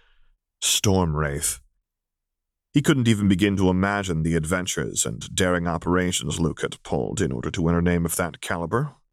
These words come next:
Well, actually, he could. Miss Valmora Ryzek, or Val, as she'd asked to be called,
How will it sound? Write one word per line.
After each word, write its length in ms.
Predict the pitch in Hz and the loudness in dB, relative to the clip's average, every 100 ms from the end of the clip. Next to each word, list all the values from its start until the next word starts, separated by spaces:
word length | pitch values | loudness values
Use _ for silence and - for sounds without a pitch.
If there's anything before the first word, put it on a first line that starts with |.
| _ 90 | _ -6
Well, 160 | 78 | -4
actually, 460 | 78 - - 73 87 | -6 -8 -4 0 0
he 120 | 98 | 0
could. 320 | - 165 98 - - - - - - | 2 2 2 -4 -20 -20 -20 -20 -2
Miss 200 | - 107 | 2 4
Valmora 540 | - 104 101 101 98 98 | 4 2 2 4 4 2
Ryzek, 560 | 113 113 92 87 120 - _ _ - | 2 0 0 -2 -4 -14 _ _ 2
or 200 | 117 104 | 4 4
Val, 520 | 90 104 110 87 120 | 0 -2 -2 -4 -4
as 160 | 76 - | -4 -2
she'd 240 | 80 71 | -2 -4
asked 400 | 67 - - - | -4 -6 -6 -8
to 80 | - | -4
be 100 | 82 | -2
called, 380 | - 78 76 | 0 -2 -4